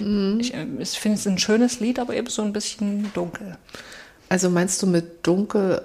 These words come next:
Speaker 1: auch ernst, so getragen, verhalten?
Speaker 2: Ja, genau.
Speaker 1: Ja, okay. Also dann, da wäre ich bei dir. Ich empfinde dieses Lied Die Erde ist des Herrn auch als ein ernstes Lied.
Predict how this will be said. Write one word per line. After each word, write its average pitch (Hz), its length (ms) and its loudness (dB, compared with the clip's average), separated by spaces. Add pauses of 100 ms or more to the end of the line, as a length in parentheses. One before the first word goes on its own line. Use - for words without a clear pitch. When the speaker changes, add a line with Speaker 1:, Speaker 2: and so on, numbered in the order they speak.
(640)
Speaker 1:
auch 170 380 0 (320)
ernst, 240 840 0
so 208 540 0 (280)
getragen, 214 1120 0 (200)
verhalten? 196 760 0
Speaker 2:
Ja, 226 260 4
genau. 180 320 -2
Speaker 1:
Ja, 214 360 -2 (720)
okay. 202 500 4 (420)
Also 202 220 4
dann, 196 460 4
da 196 180 4
wäre 208 220 4
ich 214 120 0
bei 180 140 8
dir. 190 400 2 (220)
Ich 220 120 -2
empfinde 220 380 2
dieses 202 400 -4
Lied 202 300 -4
Die 202 120 0
Erde 208 200 2
ist - 240 0
des - 260 -2
Herrn 202 440 0 (580)
auch 220 300 2 (160)
als - 360 -2
ein 170 240 -2
ernstes - 500 0
Lied. 277 400 0